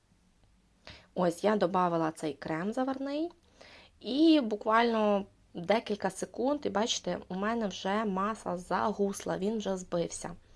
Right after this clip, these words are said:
Довго збивати не потрібно, щоб нічого вам не відділилося. Побачили, що він став гарний, густий, стійкий, все, зупинилися. Лопаткою збираємо все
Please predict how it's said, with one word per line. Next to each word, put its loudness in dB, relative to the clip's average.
Довго 0
збивати -4
не -2
потрібно, -6
щоб -6
нічого -2
вам -2
не 0
відділилося. -4
Побачили, -2
що -2
він -4
став -6
гарний, 0
густий, 0
стійкий, -6
все, -6
зупинилися. -6
Лопаткою 0
збираємо -2
все -8